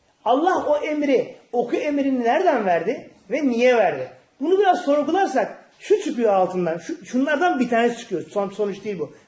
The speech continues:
Bir tanesi, Allah insana, insana okumayı emretti. Hayatı okumayı emretti. Birbirimizi okumayı emretti. O gün oku emrinin karşılığında verilen şey,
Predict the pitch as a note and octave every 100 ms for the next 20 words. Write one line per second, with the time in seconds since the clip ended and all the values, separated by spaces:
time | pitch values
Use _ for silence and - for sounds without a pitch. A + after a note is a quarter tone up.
0 | - C4 G#4 D4 A3 E3+ C3+ C#3+ - _
1 | _ _ _ _ _ _ _ _ - D4
2 | E4 G#4+ G#4+ - - - _ - C4 C#4
3 | F4 G#4 G4 A3 - - - C#4 D#4 -
4 | E4+ F#4 F4 D#4 C4 A3 F#3+ D#3+ C3+ -
5 | B2 _ _ _ _ _ - G#3+ B3+ C4+
6 | C#4 F4 C4 A3 F#3 E3 D#3 C#3 - -
7 | _ _ - B3 C#4 D#4+ F4 E4 F#4 E4
8 | C4 A#3 G3 F3 D#3+ D#3 C#3+ B2+ - -
9 | - - F4 F#4 E4 B3 - - C4+ C4
10 | F4+ G4 E4 D#4+ D4+ D4+ C#4+ B3+ C4+ C4+
11 | D#4+ D#4 E4+ D#4+ C#4+ A3+ C4 D#4+ D#4 C#4+
12 | F#4 A#3+